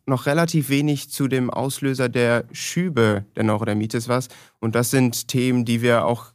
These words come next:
hier in Hannover, aber auch im Rahmen des deutschen Neurodermitis-Registers Street Germany ganz, ganz viel forschen.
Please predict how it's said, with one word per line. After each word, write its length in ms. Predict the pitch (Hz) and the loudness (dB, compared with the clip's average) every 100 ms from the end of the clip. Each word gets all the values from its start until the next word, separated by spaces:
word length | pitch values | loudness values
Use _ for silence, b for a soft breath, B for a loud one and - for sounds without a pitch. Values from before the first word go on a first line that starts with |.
| _ _ | _ _
hier 200 | - 127 | 0 2
in 160 | 120 | 4
Hannover, 440 | 117 120 160 170 139 | 2 2 2 2 2
aber 260 | 117 117 | 2 2
auch 240 | 127 131 - | 2 0 0
im 140 | 113 | -4
Rahmen 360 | 113 117 127 120 | 0 2 2 0
des 420 | 117 - - - | -4 -6 -12 -4
deutschen 360 | 117 113 - 120 | -2 0 0 0
Neurodermitis-Registers 1080 | 113 117 113 120 127 113 113 113 110 117 113 | 0 0 -2 -2 -2 -4 -4 -4 -4 -6 -6
Street 220 | - 113 | -8 -4
Germany 440 | 110 120 117 117 | 0 0 0 -2
ganz, 240 | 113 113 113 | -2 -4 -4
ganz 180 | 110 | -6
viel 180 | 110 117 | -4 -6
forschen. 540 | 110 - - - 117 | -4 -6 -6 -10 -14